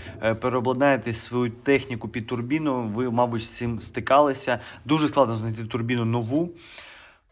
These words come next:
А ще складніше або навіть, на-, ем, або навіть неможливо знайти турбіну нову, ще й недорогу.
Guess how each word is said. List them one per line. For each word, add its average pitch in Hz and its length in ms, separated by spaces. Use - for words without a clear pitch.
А 139 120
ще 214 460
складніше 151 840
або 131 220
навіть, 131 480
на-, 127 360
ем, 123 400
або 139 340
навіть 135 420
неможливо 135 760
знайти 127 340
турбіну 127 460
нову, 139 520
ще - 240
й 147 60
недорогу. 127 640